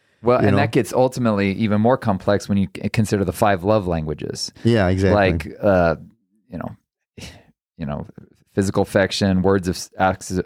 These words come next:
Speaker 1: acts
Speaker 2: Yeah.
Speaker 1: of service, words of affirmation. Um,
Speaker 2: So he may be out
Speaker 1: quality time.
Speaker 2: mowing the grass and doing things, and she needs
Speaker 1: Thinking.
Speaker 2: quality time. Yeah.
Speaker 1: Yeah, yeah, and, and, and so,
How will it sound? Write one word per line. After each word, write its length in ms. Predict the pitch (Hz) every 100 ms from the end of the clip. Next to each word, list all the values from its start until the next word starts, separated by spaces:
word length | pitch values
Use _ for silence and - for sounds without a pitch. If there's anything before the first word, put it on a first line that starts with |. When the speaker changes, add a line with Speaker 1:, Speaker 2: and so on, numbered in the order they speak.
| -
Speaker 1:
acts 180 | 98 135
Speaker 2:
Yeah. 140 | 98
Speaker 1:
of 60 | 87
service, 460 | 113 104 98 90
words 180 | 104 101
of 60 | 95
affirmation. 800 | 92 - 90 90 87 92 87 87
Um, 680 | 82 80 78 78 78 - -
Speaker 2:
So 140 | 120
he 120 | 139
may 140 | 151 120
be 60 |
out 60 | 98
Speaker 1:
quality 220 | 101 90
time. 200 | 104 110
Speaker 2:
mowing 140 | 110 101
the 80 |
grass 420 | 92 101 101 101 95
and 100 | 92
doing 260 | 110 104
things, 360 | - 98 95 90
and 100 | 160
she 160 | 185
needs 40 | 131
Speaker 1:
Thinking. 260 | 113 101 104
Speaker 2:
quality 380 | 104 98 87
time. 420 | - 95 82 76 98
Yeah. 140 | 87
Speaker 1:
Yeah, 200 | 156 135
yeah, 280 | 113 143 98
and, 160 | 98 117
and, 260 | 113 107 -
and 220 | 117 104
so, 400 | - 104 92